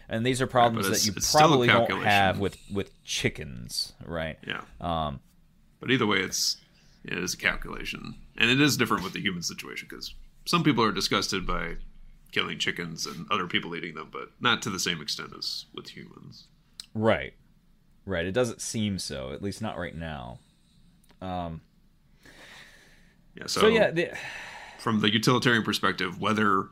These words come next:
Speaker 2: eating animals is moral or not really comes down to how you weigh,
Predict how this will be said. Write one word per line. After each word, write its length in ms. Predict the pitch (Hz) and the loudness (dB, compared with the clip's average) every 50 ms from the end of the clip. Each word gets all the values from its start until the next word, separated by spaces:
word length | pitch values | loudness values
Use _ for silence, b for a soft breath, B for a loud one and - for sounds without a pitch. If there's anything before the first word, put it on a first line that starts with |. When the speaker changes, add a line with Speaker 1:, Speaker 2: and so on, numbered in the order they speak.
| - - | -2 -2
Speaker 2:
eating 220 | 95 - 101 95 | 0 0 2 0
animals 340 | 95 95 95 92 90 92 92 | 0 -2 -4 -4 -6 -6 -8
is 140 | 92 87 - | -8 -8 -6
moral 360 | 98 98 95 95 92 87 85 | -4 -2 -2 -2 -2 -4 -6
or 60 | 82 | -6
not 240 | 80 87 82 69 - | -6 -6 -6 -6 -6
really 180 | 98 95 85 85 | -6 -6 -6 -6
comes 320 | - - 104 85 85 - | -6 -6 -8 -8 -6 -6
down 320 | 95 90 82 78 78 - - | -6 -4 -4 -6 -8 -12 -12
to 380 | - - 78 73 71 67 - - _ _ - - - | -10 -10 -8 -8 -10 -12 -16 -20 _ _ -20 -20 -20
how 200 | - - 120 110 | -2 2 2 2
you 380 | 104 98 95 95 92 92 90 85 - | 2 0 -2 -4 -4 -6 -8 -10 -10
weigh, 480 | 107 95 92 90 90 90 87 87 - | -8 -6 -6 -6 -6 -8 -10 -14 -16